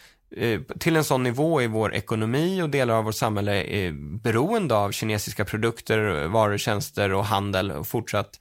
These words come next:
handel. Eh, så att det går inte att, liksom, applicera de verktygen och synen på två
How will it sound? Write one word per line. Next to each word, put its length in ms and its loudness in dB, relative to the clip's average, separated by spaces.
handel. 360 0
Eh, 400 2
så 140 -2
att 120 -4
det 160 -4
går 340 2
inte 300 -2
att, 180 -4
liksom, 200 -4
applicera 560 -2
de 160 0
verktygen 520 0
och 80 -2
synen 500 0
på 80 -4
två 380 -2